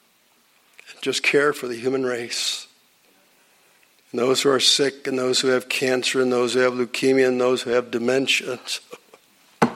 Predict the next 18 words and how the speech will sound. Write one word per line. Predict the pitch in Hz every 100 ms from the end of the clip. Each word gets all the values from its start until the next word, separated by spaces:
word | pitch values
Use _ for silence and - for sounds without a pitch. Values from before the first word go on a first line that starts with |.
| - -
Wow! | 147 156 139 - 135 - - _ _ _ _ _ _ _ _ _ _
I | 139 170
don't | 131
have | 120 117
that | 110 -
gift. | 104 104 - - _ _ - _ _ - - _ _ _ _ _ _ _ _ _ - _ _ _ _ _ _ _ -
They're | 147 127
your | 107
heroes. | 98 90 87 - - - - - _ _ _ _ _ _ _ _ _ _ _ _ _ _ _ _ _ _ _
They | 147
should | 143 123
be | 117
getting | 123 120
the | 107
millions. | 120 120 104 92 - - - _ _ _ _ _ _ _ _ _ _ _ _ - _ _
They're | - 117
your | 113 113
heroes. | 123 110 98 - - -